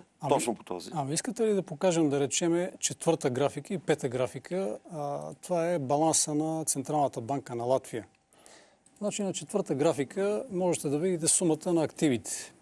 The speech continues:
Speaker 1: В общи линии те имат чуждестранни активи преди да влезат в еврозоната,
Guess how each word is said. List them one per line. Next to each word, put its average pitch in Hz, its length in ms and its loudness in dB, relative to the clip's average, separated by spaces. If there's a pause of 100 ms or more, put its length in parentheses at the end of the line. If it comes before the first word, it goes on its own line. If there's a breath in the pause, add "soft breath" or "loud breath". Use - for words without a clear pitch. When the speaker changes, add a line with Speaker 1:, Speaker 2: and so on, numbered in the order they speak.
(320)
Speaker 1:
В - 80 -4
общи 170 300 0
линии 190 200 0
те - 160 -2
имат 165 180 2
чуждестранни 151 560 2
активи 127 500 -2 (120)
преди 131 200 0
да 127 120 -2
влезат 120 380 0
в - 120 -16
еврозоната, 117 560 -2